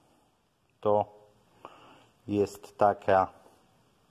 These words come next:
piękna, utworzona z kleju taki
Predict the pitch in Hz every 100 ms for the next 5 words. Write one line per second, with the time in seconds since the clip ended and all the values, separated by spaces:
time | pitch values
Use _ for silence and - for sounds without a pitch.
0 | _ _ _ _ _ _ _ _ _ _
1 | _ _ _ _ _ _ _ _ - 113
2 | 110 - 98 95 - 101 98 104 95 87
3 | - _ - - - - - - - 120
4 | 110 104 95 90 - - _ _ _ _
5 | _ _ _ _ - - - - - _
6 | _ 107 - 104